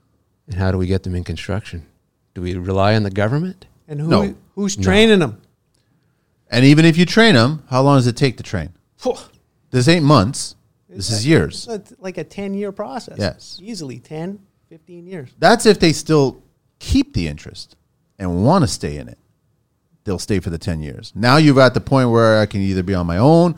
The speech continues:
Speaker 3: I can work for somebody, I could be a site forward, like, I could be a product, right? But that takes a decade.
Speaker 2: Yeah.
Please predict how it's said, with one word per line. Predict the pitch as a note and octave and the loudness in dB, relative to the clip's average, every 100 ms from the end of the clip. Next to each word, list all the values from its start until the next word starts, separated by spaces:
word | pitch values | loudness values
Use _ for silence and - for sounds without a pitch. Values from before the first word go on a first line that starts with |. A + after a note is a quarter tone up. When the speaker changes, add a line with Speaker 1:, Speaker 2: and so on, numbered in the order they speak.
| - _ | -10 _
Speaker 3:
I | G2 G#2 | -4 -4
can | F2+ E2 | -6 -4
work | A#2+ A#2+ | -4 -4
for | A#2+ | -6
somebody, | - A#2 A#2+ | -6 -4 -2
I | E2 | -2
could | - F#2 | -4 -6
be | E2 | -8
a | D2 | -10
site | - D#2+ - | -10 -12 -12
forward, | A2 B2+ C3+ - | -6 -4 -4 -6
like, | - A#2 G2 | -8 -8 -6
I | G2+ | -6
could | G2+ F2+ - _ _ _ _ _ F#2+ | -6 -10 -12 _ _ _ _ _ -8
be | G#2 F#2+ | -4 -4
a | |
product, | - D3+ D#3+ - - | 0 0 0 -2 -8
right? | D2 B2 F#3 - _ _ _ _ | -6 -4 -6 -12 _ _ _ _
But | G2+ | -4
that | C#3+ - | -4 -4
takes | D#2+ - | -10 -12
a | |
decade. | - F2 - D#2+ G2+ _ | -14 -12 -12 -16 -18 _
Speaker 2:
Yeah. | _ | _